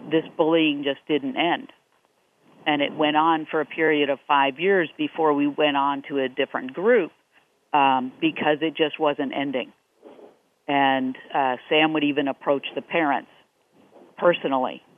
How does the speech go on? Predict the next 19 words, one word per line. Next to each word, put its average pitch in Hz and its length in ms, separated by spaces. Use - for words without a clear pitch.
and, 135 380
uh, 131 280
they 156 140
would 160 180
blame, 156 340
the 160 80
parents 165 480
would 156 140
blame 156 400
Sam 156 340
and 151 200
say 156 140
it 160 100
was 160 120
his 165 200
fault. 143 280
<clears throat> 233 960
And, 151 400
uh, 139 320